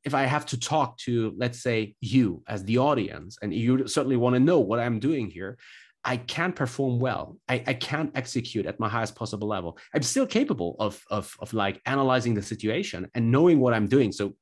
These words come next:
it, it's not, it, it's not that I, that I completely, um, um, um, lose focus when it comes to trading setups or something like that, or I can't execute and can't push the button,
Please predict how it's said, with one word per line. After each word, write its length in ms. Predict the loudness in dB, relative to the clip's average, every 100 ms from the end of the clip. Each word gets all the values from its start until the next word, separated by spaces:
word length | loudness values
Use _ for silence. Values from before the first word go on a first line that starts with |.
| _
it, 120 | -12 -8
it's 180 | -4
not, 180 | -4 -2
it, 140 | -6 -6
it's 140 | 0
not 180 | 2 4
that 140 | 2
I, 100 | 2
that 160 | 2 2
I 120 | 2
completely, 640 | 0 -4 -2 0 2 0 -4 -18 -10
um, 240 | -2 0 0
um, 280 | -2 -4 -4
um, 140 | -2
lose 360 | 2 2 2 -2
focus 540 | -2 -2 -2 -6 -10 -8
when 180 | -4 -2
it 20 |
comes 240 | 0 -2
to 100 | -4
trading 280 | -2 0 0
setups 520 | 0 0 0 -2 -6
or 80 | -8
something 300 | -4 -4 -4
like 140 | -6
that, 160 | -4 -4
or 80 | -4
I 80 | -8
can't 340 | -6 -4 -2
execute 480 | -2 -4 -2 0 2
and 220 | 0 -2 -6 -6
can't 320 | -4 -4 -4
push 260 | -2 0
the 80 | 0
button, 380 | -2 -2 -2